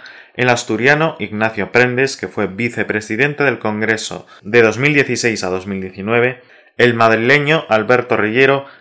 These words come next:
que hasta hace unos meses era uno de los consejeros del gobierno de la presidenta Isabel Díaz Ayuso, y entre otros nombres.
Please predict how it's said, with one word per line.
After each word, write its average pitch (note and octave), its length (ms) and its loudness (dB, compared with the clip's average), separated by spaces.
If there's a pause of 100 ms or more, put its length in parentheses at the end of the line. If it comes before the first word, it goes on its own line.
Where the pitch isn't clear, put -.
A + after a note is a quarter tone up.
(120)
que D3+ 80 4
hasta D3+ 260 4
hace - 300 0
unos D3+ 280 0
meses A#2+ 480 -6
era D3 240 4
uno D3 200 0
de C#3+ 80 2
los B2 160 0
consejeros B2 640 -2
del G#2 120 0
gobierno A#2 380 2
de A#2 60 4
la G#2+ 100 2
presidenta A2 560 -2
Isabel G2 400 -4
Díaz G2+ 220 -4
Ayuso, C3+ 420 -4 (340)
y C3 100 -2
entre A2 300 -2
otros F2+ 320 -6
nombres. A2+ 600 -6